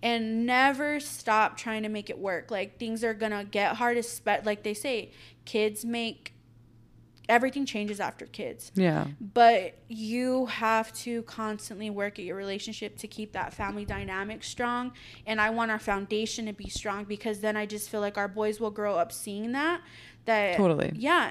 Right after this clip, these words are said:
Speaker 1: and it just gives you a way different mindset of kids that grew up with parents not together and kids
Speaker 2: Mm-hmm.
Speaker 1: grew up with their parents together.
Speaker 2: Yeah.
Speaker 1: Like, you know, the grass is gonna be green where you water it. It's not on the other
Speaker 2: Totally.
Speaker 1: side.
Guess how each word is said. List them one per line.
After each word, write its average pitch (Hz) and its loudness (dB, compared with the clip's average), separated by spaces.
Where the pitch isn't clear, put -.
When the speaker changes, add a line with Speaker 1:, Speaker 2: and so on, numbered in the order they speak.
Speaker 1:
and 233 0
it 220 -4
just 247 -2
gives 254 0
you 247 2
a - 4
way 220 2
different 226 -4
mindset 214 -2
of 202 -2
kids 208 -4
that 196 0
grew 220 -4
up 214 0
with 208 -4
parents 208 -4
not 196 -2
together 269 0
and 170 4
kids 147 4
Speaker 2:
Mm-hmm. 147 0
Speaker 1:
grew 226 0
up 214 0
with 214 -6
their 175 -2
parents 214 -6
together. 190 -4
Speaker 2:
Yeah. 175 4
Speaker 1:
Like, 233 2
you 262 -4
know, 285 0
the 226 0
grass 226 2
is 277 -10
gonna 277 -4
be 233 -6
green 220 -4
where 208 2
you 196 -4
water 190 -4
it. - -14
It's 208 -8
not 202 2
on 170 8
the 165 8
other 151 4
Speaker 2:
Totally. 127 4
Speaker 1:
side. 165 0